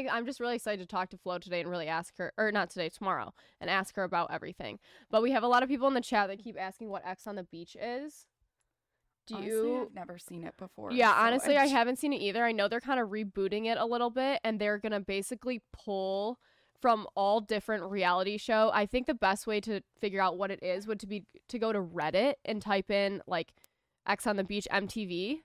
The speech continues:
Speaker 1: So it's on M T V, and you have to go with an ex. It doesn't have to be a current one. It doesn't have to be one from the show you were on.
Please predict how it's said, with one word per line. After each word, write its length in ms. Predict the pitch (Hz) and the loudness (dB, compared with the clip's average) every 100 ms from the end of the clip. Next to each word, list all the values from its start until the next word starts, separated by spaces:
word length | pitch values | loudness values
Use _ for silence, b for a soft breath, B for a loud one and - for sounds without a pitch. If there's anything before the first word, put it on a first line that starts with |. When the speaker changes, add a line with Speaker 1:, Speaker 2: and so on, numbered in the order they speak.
| _ - | _ -6
Speaker 1:
So 180 | 233 | -2
it's 140 | 208 208 | 0 2
on 160 | 220 | 2
M 100 | 220 | 2
T 140 | 233 226 | -2 -4
V, 200 | 214 208 | 0 0
and 480 | 202 196 185 175 - b b b | 2 2 0 -4 -12 b b b
you 100 | 220 | -2
have 240 | 214 220 | 2 2
to 100 | - | 2
go 140 | 240 226 | 0 0
with 160 | 220 | 0
an 100 | 214 | -4
ex. 300 | - 190 - | -2 -2 -2
It 80 | 208 | -4
doesn't 240 | 208 196 226 | -2 -2 -2
have 160 | 202 | -2
to 100 | 202 | -4
be 80 | 190 | -10
a 40 | 180 | -6
current 260 | 277 269 | -2 0
one. 160 | 247 240 | 0 -2
It 80 | 208 | -2
doesn't 240 | 196 208 | -2 -2
have 160 | 214 196 | -2 -4
to 60 | 196 | -6
be 140 | 202 | -8
one 240 | 196 196 | -4 -6
from 240 | 180 196 190 | -2 -4 -2
the 80 | 185 | -4
show 240 | 202 185 | -2 0
you 140 | 185 | 0
were 180 | 175 - | -4 -4
on. 400 | 180 180 208 302 | -2 -2 -2 -4